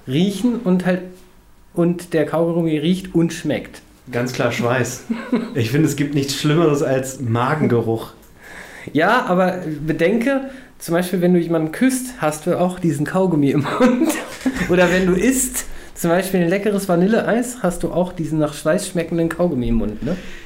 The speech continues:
Speaker 2: Ganz ehrlich, ich bleib dabei.
Speaker 1: <laughs>
Speaker 2: Also, vielleicht aber auch wegen meiner Frau, sind wir wieder bei, bei der Frau und meinem Bäuchlein. Also, meine Frau findet meinen Schweißgeruch gar nicht, also nicht sexy, aber auch nicht eklig.
Speaker 1: Das ist
Speaker 2: Also
Speaker 1: aber oft so, das haben mir Frauen auch oft gesagt, wenn man, also ich zum Beispiel, wenn man,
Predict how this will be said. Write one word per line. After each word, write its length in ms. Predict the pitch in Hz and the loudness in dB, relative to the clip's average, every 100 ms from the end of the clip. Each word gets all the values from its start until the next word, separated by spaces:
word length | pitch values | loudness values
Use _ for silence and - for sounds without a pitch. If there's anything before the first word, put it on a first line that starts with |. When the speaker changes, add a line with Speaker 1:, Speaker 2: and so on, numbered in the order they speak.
| - | -6
Speaker 2:
Ganz 220 | 113 147 | 0 0
ehrlich, 340 | 151 165 180 185 | 2 4 4 4
ich 120 | 170 | -2
bleib 240 | 147 147 214 | 2 4 4
dabei. 420 | 135 120 120 120 | 4 4 4 4
Speaker 1:
<laughs> 60 | 240 - - - | 2 0 -8 -2
Speaker 2:
Also, 440 | 170 156 165 160 160 143 175 | 2 4 6 6 4 0 -6
vielleicht 340 | - 156 170 | 0 2 4
aber 160 | 170 156 | 4 4
auch 220 | 156 156 | 4 4
wegen 180 | 156 160 | 2 4
meiner 240 | 151 147 - | 6 6 4
Frau, 300 | - 165 160 | 4 4 4
sind 140 | 143 | 4
wir 120 | 151 | 4
wieder 120 | 143 147 | 4 4
bei, 140 | 147 | 4
bei 140 | 143 147 | 6 4
der 100 | 139 | 4
Frau 240 | - 160 | 4 4
und 80 | 151 | 4
meinem 180 | 139 135 | 2 2
Bäuchlein. 540 | 156 180 139 123 180 - - - - | 2 4 4 4 2 -4 -12 -16 -4
Also, 240 | 131 131 | -2 2
meine 180 | 139 139 | 2 2
Frau 340 | 139 - 147 | 0 0 2
findet 520 | 185 180 165 151 - 135 | 2 2 0 0 -6 -2
meinen 180 | 139 | -2
Schweißgeruch 640 | 139 147 151 - 160 156 151 | -2 0 0 0 0 0 0
gar 220 | 143 139 | 0 2
nicht, 320 | 156 151 - | 2 0 -4
also 120 | 107 | -2
nicht 160 | 117 98 | -2 -2
sexy, 360 | - 156 - 110 | -4 -4 -2 -2
aber 240 | 82 107 | -2 -2
auch 100 | 110 | -2
nicht 220 | 127 127 - - - - | -2 -4 -10 -20 -14 -2
eklig. 460 | 147 - 110 - - | -2 0 -2 -2 -2
Speaker 1:
Das 100 | 110 | 2
ist 20 | |
Speaker 2:
Also 80 | - | 4
Speaker 1:
aber 80 | - | 2
oft 180 | - - | 0 -2
so, 100 | 123 | -2
das 240 | 110 113 | -2 -2
haben 80 | 151 | -2
mir 140 | 151 - | 0 -2
Frauen 300 | - 131 - | -4 -6 -6
auch 180 | - | -10
oft 160 | - - | -16 -6
gesagt, 300 | 127 123 - | -4 -4 -4
wenn 80 | 127 | -2
man, 260 | 127 131 - | 0 -2 -4
also 200 | - 131 | -6 -4
ich 160 | 135 - | -4 -4
zum 100 | 151 | -4
Beispiel, 300 | 143 143 135 | -4 -2 0
wenn 120 | 127 | 2
man, 180 | 127 127 | 2 0